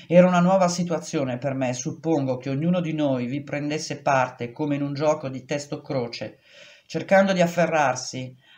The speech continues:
a quanto stava accadendo o cercando di trovarvi una propria collocazione.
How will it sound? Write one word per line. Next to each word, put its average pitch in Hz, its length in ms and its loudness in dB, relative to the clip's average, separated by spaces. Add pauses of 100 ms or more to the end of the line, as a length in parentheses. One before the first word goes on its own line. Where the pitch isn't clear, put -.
(120)
a 165 60 0
quanto 170 240 2
stava 151 280 2
accadendo 165 800 0
o 165 100 -2
cercando 180 420 0
di 160 120 -2
trovarvi 135 680 0
una 156 220 -2
propria 170 360 0
collocazione. 123 1120 -4